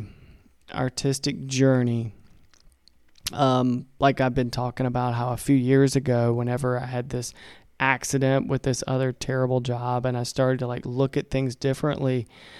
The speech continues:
and take charge of my own life and my own independence, I, I started to say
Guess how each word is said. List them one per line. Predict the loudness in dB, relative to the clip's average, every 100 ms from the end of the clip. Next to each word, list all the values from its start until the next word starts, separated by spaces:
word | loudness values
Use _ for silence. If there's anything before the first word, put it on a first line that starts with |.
| -20 -20 -20 -20 -20 -20 -20 -12 -4
and | -2
take | 2 2 2 0
charge | 2 4 4
of | 2 0
my | 0 4
own | 4 4
life | 2 -4 -6
and | -4
my | -2 0
own | 0 2
independence, | 0 -2 -2 0 2 2 0 -6 -12 -12 -20 -20 _ _
I, | 0 4 4 2 0 -8 _ _ _ _ -6
I | -4
started | -4 2 6 8 6 2 -2
to | -2 4 4 4 2 -2 -10 _ _ _ _ _ _ _ _ _ _ -12
say | -4 2 4 4 2 -2 -8